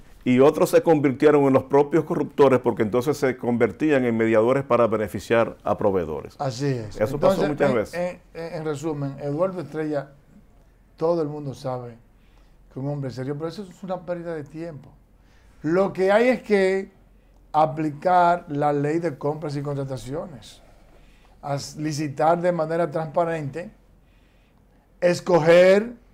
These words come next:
Speaker 2: la mejor oferta para ya sea ca-, algún servicio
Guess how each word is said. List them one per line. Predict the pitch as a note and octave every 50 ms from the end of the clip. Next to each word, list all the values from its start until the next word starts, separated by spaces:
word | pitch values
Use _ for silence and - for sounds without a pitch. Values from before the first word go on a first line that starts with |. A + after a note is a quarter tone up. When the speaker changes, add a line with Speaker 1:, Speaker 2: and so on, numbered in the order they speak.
| _ _ _ _ _ _ -
Speaker 2:
la | D3+ D#3 D#3 D#3 D#3
mejor | D#3 D3 C3+ C3+ D3+ D#3 E3+
oferta | E3+ C#3 - - F3 F#3+ F#3 E3+ C#3+ C#3 F3+ G3+ A#3 - - _ _ _ _ _ _ _ _ _ _ _ _ _ _ -
para | C#3+ C#3 C#3+ C#3+ C#3+ C#3 C3+ C3 B2 A2+ G#2+ - _ _ _ _ _ -
ya | C#3+ C#3 D3+ D3
sea | C#3 B2 D#3+ E3+ E3+ E3+ E3 D3+
ca-, | D3 D#3+ D#3 C#3
algún | C#3 C#3 C3+ D3 E3 D3+
servicio | D#3+ D3 C3+ C#3 D#3 F3 F3 C#3 C#3+ - E3+ F3+ F#3+ -